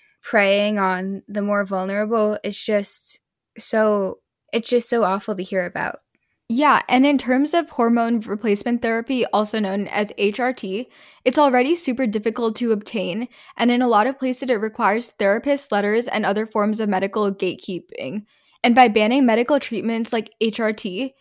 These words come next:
Speaker 2: it's super harmful to trans people because H R T helps alleviate many people's dysphoria. And if H R T is banned, many people will try and seek more dangerous methods of getting H R T,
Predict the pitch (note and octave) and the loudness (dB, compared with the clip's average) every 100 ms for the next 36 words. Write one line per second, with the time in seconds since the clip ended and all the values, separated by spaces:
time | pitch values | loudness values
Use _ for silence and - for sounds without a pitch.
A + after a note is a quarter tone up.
0 | _ - A3+ B3+ B3+ D#4 A#3 A3 A#3 G#3 | _ -6 -2 -2 0 2 2 2 0 -2
1 | G3+ A3 A3+ - G3+ - G#3 A#3 _ _ | -2 -2 -2 -2 -6 -4 -6 -6 _ _
2 | _ A#3+ B3+ - A#3+ C#4+ C#4 C#4 C4 A#3 | _ 0 0 0 0 0 0 0 0 -2
3 | A#3 - A3+ A3+ A#3 G#3 G#3 G#3 G#3 G#3 | -2 -2 -2 0 0 -2 0 0 -2 -2
4 | A3+ G#3 G#3+ G#3 G3+ G3+ - A3+ F#3 A2 | -6 -2 -4 -2 -4 -4 -4 -4 -2 -4
5 | - - _ _ _ _ B3 B3+ A#3+ - | -6 -8 _ _ _ _ 4 4 4 0
6 | A#3+ C#4 C#4 C4+ B3 G#3+ G#3 G#3+ F3 F#3 | 2 2 2 0 2 2 2 -2 0 -2
7 | A#3+ A#3 A3 A#3+ B3+ B3 A#3+ A#3 A#3+ G3 | -2 -2 0 2 0 -2 0 -2 0 -2
8 | A3 A3 A3 G#3+ G#3+ G3 G3+ G#3+ G3 G#3+ | 0 -2 -4 -2 0 2 0 2 0 -2
9 | - F#3+ G3+ G3 G3 G#3+ G3+ F#3+ G3+ - | -4 -4 0 -2 -2 -4 0 0 0 0
10 | G3 G3 D#3+ G3+ - - A3 | 0 0 -6 -8 -10 -8 -10